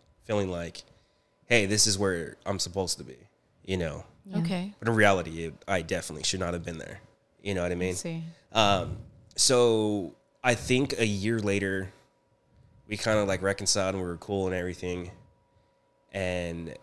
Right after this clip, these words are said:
Speaker 1: uh, I went to go pick her up one night from Hollywood. So we went to a park and it was, like, late, like, close to midnight or after midnight.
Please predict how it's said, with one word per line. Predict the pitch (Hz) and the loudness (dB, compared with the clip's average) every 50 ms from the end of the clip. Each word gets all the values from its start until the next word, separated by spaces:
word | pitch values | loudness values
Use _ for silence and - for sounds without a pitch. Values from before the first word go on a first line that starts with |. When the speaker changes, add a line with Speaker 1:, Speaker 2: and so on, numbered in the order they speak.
| - | -12
Speaker 1:
uh, | 87 90 85 82 80 80 80 - - - - - - - | -10 -8 -8 -10 -10 -12 -14 -14 -14 -14 -14 -16 -8 -4
I | - 104 | -2 0
went | 101 107 - | 0 0 0
to | - | 0
go | - 107 | -2 -2
pick | - - 110 - | -2 -4 -4 -4
her | 95 90 87 90 | -4 -2 0 0
up | 95 95 - - | 0 0 -2 -4
one | 95 95 90 90 | -6 -6 -6 -6
night | 87 85 82 82 - - | -6 -6 -8 -8 -10 -12
from | - 90 87 | -12 -10 -8
Hollywood. | 87 90 87 87 85 80 82 80 67 - - - _ _ _ _ _ _ _ _ _ _ _ _ _ _ _ _ _ _ _ - - | -6 -4 -4 -4 -6 -8 -10 -12 -14 -18 -20 -20 _ _ _ _ _ _ _ _ _ _ _ _ _ _ _ _ _ _ _ -12 -4
So | - - 113 | -2 0 0
we | 104 98 | 2 2
went | 95 101 101 - | 0 0 0 0
to | - 101 | -2 -4
a | 90 | -6
park | 85 - 90 87 87 85 - | -6 -6 -6 -6 -6 -6 -6
and | 92 85 | -8 -8
it | 85 | -8
was, | 82 85 | -8 -10
like, | 82 - | -12 -14
late, | 90 85 90 90 90 87 85 82 - - _ _ _ _ _ _ _ _ _ _ _ _ _ _ _ - | -14 -14 -12 -10 -10 -10 -10 -12 -14 -16 _ _ _ _ _ _ _ _ _ _ _ _ _ _ _ -20
like, | 90 80 - _ _ _ _ _ _ _ _ _ _ _ _ _ - - - - - - - - | -20 -20 -20 _ _ _ _ _ _ _ _ _ _ _ _ _ -20 -20 -20 -20 -20 -20 -16 -6
close | - - 104 107 101 - | 0 2 4 4 4 2
to | - 104 | 2 2
midnight | 98 98 95 95 90 90 90 90 | 2 2 2 2 0 0 0 0
or | 90 | 0
after | 87 87 87 - 98 90 | 0 -2 -2 -2 -4 -4
midnight. | 90 87 85 87 85 85 85 - - | -4 -4 -4 -6 -6 -6 -8 -10 -12